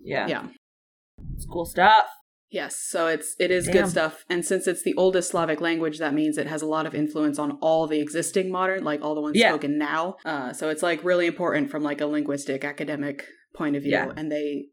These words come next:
Speaker 2: standardized it and wrote it down.
Speaker 1: That's pretty dope.
Speaker 2: It is, it is pretty dope. This is why they're really famous, is this kind of stuff. Uh, and in order to write this down,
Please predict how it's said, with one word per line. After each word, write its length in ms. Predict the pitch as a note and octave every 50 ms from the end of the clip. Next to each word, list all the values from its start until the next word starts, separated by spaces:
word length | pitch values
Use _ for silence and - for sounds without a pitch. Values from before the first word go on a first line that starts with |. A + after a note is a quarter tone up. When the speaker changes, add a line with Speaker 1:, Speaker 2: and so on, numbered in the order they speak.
| _
Speaker 2:
standardized 580 | - - - E3 D#3 C#3+ C#3+ C3 C#3 D3 D3 -
it 100 | D3+ -
and 120 | - D3
wrote 140 | D3+ D3+ D3
it 60 | C#3+
down. 300 | C#3+ D3 C#3+ C#3+ D3 - - _ _ _ _ _ _ -
Speaker 1:
That's 260 | - E3 E3+ A3+ -
pretty 220 | - - A#3 G3+
dope. 300 | E3 F3 F3 D#3+ - - - _ _ -
Speaker 2:
It 100 | - E3+
is, 300 | F3 F3+ E3+ E3+ - - -
it 120 | - D#3+
is 80 | D#3+ D3+
pretty 180 | - E3 D3+
dope. 220 | D3 C#3+ C#3 C#3 C#3+
This 120 | F3 F3+
is 120 | F3+ E3+ E3+
why 160 | E3+ D#3 D3+
they're 180 | C#3+ C#3+ C#3+
really 280 | D3+ D3+ C#3+ C#3+ C#3+ C#3+
famous, 360 | C#3+ D3 C3+ C3+ B2+ C3 -
is 240 | C#3+ C#3+ C#3+ - - _
this 120 | - D3+ D3
kind 200 | - E3+ D3 C#3+
of 80 | C#3+
stuff. 280 | - - C#3+ D3 C#3+ - - - - - - - -
Uh, 240 | F3+ F3+ E3 D#3+ D#3+
and 160 | - E3+ E3+
in 140 | F3 E3+ E3+
order 260 | - G3 G#3 G#3+ G#3+
to 160 | G#3 G#3+ G3 F3
write 240 | F3+ F#3 F#3 F#3
this 180 | - E3+ E3 -
down, 600 | D#3 C#3+ G#3 A#3 A3+ E3+ C#3 C#3+ C#3+ D#3+ F3+ F3+